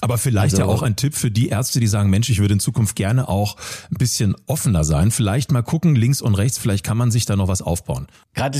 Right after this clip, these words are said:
Speaker 2: im letzten Seminar war eine junge Ärztin, junge Kollegin, äh,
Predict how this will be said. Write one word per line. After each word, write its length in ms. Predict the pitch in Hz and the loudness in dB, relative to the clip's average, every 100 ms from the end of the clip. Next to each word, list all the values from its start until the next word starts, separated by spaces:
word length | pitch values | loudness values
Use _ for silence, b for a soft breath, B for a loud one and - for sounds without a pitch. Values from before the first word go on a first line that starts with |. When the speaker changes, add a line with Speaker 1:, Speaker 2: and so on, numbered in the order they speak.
| 120 | -2
Speaker 2:
im 160 | 123 123 | 0 2
letzten 340 | 190 - 151 | 2 0 0
Seminar 460 | 123 113 107 120 113 | 2 2 2 0 -2
war 80 | 120 | 0
eine 180 | 120 117 | 0 2
junge 420 | 104 151 185 127 | 2 2 0 0
Ärztin, 420 | 110 131 - 117 | -4 -4 0 2
junge 240 | 123 131 | 2 0
Kollegin, 600 | 123 110 113 143 156 151 147 | -2 -2 -2 0 0 0 0
äh, 540 | 110 107 104 101 | -2 0 0 0